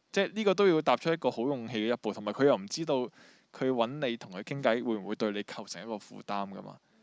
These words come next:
咁我近來嘅學習就係，當如果有一個人喺I G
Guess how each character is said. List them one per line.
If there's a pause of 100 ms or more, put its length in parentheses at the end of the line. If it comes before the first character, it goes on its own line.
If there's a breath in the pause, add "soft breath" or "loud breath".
(340 soft breath)
咁
我 (400)
近
來 (180)
嘅
學 (120)
習
就
係， (100)
當
如
果 (400 soft breath)
有
一
個
人
喺 (360)
I
G